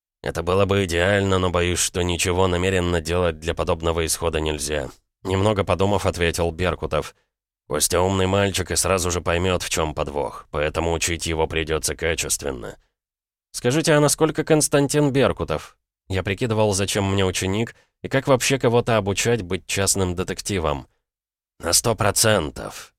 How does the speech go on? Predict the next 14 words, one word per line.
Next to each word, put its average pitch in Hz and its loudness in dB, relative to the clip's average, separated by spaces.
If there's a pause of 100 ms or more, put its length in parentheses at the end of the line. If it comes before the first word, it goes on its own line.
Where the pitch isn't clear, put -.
вместо 87 0
графа 87 2
ответил 82 0
Павел 95 -2
и 95 -8
усмехнулся. 87 -2 (640)
«Надо 110 2
же, 135 0 (160)
а - -2
мне 107 0
таким 131 0
хорошим 143 2
парнем 101 2
показался», 87 0